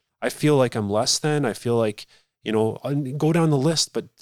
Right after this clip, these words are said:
share that in community with maybe your accountability structures. And that's another one we need to add. That's a whole other thing, but like, th-, talk about these things. Don't stuff 'em. Don't stuff your feeling. I think this is very much part of it where God wants to meet you.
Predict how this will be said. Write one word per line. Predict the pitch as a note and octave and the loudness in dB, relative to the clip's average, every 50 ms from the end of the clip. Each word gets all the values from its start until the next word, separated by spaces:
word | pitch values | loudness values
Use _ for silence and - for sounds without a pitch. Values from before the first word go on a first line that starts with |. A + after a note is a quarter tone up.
| - - | -14 -6
share | C3+ - - - - D3 C#3+ E3 E3+ | -2 0 0 0 2 2 4 4 4
that | D3+ C3+ C3 B2+ | 4 4 2 0
in | B2+ | -2
community | - - B2+ A2+ A2+ A#2+ C3+ D#3 C#3 A2 F#2+ F#2 | -6 -4 -4 -2 -2 0 -2 -2 -2 -2 -4 -4
with | F#2+ G#2 G#2 - - - | -4 -6 -6 -6 -6 -4
maybe | A2 G#2+ A2 A2+ A2+ | -2 0 0 2 2
your | A2+ A2 G#2 | 0 0 -2
accountability | G#2 - - A#2+ A#2 A#2+ A2 A2+ A2 A#2 B2 A#2 | -2 -2 -2 0 0 0 2 2 2 2 2 2
structures. | A2+ - - - G#2 F#2+ - - - G2 F#2+ - - | -2 -2 -2 -2 -2 -2 -2 -6 -6 -4 -4 -4 -2
And | - G#2+ | 0 2
that's | A2 A#2+ B2 - | 2 2 2 4
another | B2 A2 A2+ A2+ A#2 | 4 4 4 4 4
one | G2+ F#2+ F#2+ F#2+ | 2 0 -2 -4
we | F#2+ | -6
need | F#2 F2 - | -6 -6 -4
to | E2+ | -2
add. | E2+ F2 G2 A2+ - - _ _ _ _ _ _ | 0 0 0 -2 -2 -8 _ _ _ _ _ _
That's | - G#2+ - | -16 -16 -16
a | - | -4
whole | - - A#2 G#2 G2+ | 0 2 4 6 6
other | G#2 G2 F2+ | 6 4 2
thing, | - - G#2 G2 A2 C3 B2 | 0 -2 -2 0 0 0 0
but | G#2 G2+ F#2+ - _ _ _ _ _ _ _ - | -2 -4 -4 -8 _ _ _ _ _ _ _ -8
like, | C3+ A#2 - - | -8 -8 -8 -12
th-, | - C3 C#3 C3+ C3 D3 - _ | -18 -18 -16 -16 -16 -16 -12 _
talk | - - F3 F3+ - | 0 0 0 0 0
about | A#3+ G3+ D3+ | -2 -2 -2
these | - G2+ - - | -2 -2 -4 -4
things. | - G2 - | -4 -4 -2
Don't | - F3+ F#3+ F3+ | -2 -2 0 0
stuff | - - - A#2+ A2+ C#3+ - D3 | -2 0 2 0 0 0 -2 -4
'em. | C#3 F3 - _ _ _ - | -4 -6 -8 _ _ _ -4
Don't | D3 D#3+ | -2 -2
stuff | - - - F#3 F3 - | 0 0 0 -2 -2 -4
your | - - - A#2 | -6 -4 -2 0
feeling. | C3 F3+ G#3+ G#3+ F3 - _ _ _ _ _ _ - | 0 0 0 -2 -4 -8 _ _ _ _ _ _ -8
I | C3 | -4
think | D#3+ D#3+ D3 | -4 -4 -2
this | - - - | 0 0 0
is | D3 | 2
very | C3+ C#3 C#3+ D3 | 2 2 2 2
much | C#3 C3 - - | 0 -2 -4 -2
part | - C3 C#3 D#3 | 2 2 2 4
of | C3+ | 2
it | A#2 A2 | 0 0
where | G#2 G#2+ | -2 -2
God | G#2 A#2 A2+ A2+ | 0 0 0 2
wants | A#2+ A#2 A#2 - - | 2 0 0 0 -2
to | - | -2
meet | A2 A2 D#3 - - - | -2 -2 -4 -4 -6 -6
you. | E2+ | -8